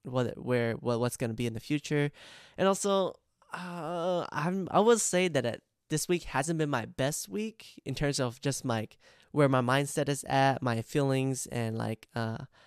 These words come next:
and if, like, I'm happy or if I'm sad or if I'm mad.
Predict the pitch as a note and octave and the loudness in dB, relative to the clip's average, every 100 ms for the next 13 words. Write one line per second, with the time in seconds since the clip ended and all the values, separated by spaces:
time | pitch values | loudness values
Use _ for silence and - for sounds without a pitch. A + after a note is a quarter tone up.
0 | _ _ - A#2+ A2+ A#2+ - A2+ A2 G#2+ | _ _ -6 -4 -2 -2 -4 -6 -4 -6
1 | - - A#2+ A2+ B2 B2 - B2 A2+ G#2+ | -10 -14 -10 -6 -6 -2 0 0 0 -4
2 | A#2 A2+ B2+ B2 A#2 A#2 A2+ A2+ A2+ A#2+ | -8 -6 -2 0 0 -4 -6 -8 -4 -2
3 | B2 | -2